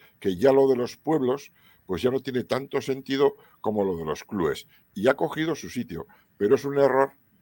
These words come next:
el calendario, porque lo hace coincidir con, con el Grammy. Entonces,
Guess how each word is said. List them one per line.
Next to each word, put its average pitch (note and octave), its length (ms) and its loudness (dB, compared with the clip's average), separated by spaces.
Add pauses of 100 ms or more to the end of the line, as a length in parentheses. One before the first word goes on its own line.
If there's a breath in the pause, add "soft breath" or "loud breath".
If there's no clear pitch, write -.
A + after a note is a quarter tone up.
(340)
el F2 180 -8
calendario, D2+ 600 -6 (120)
porque F#2 260 -4
lo G2+ 140 0
hace B2 180 -2
coincidir B2 640 -6 (520 soft breath)
con, F#2 400 -2 (300)
con F#2+ 220 -4
el E2+ 140 -4
Grammy. F2+ 340 -2
Entonces, A2 300 -6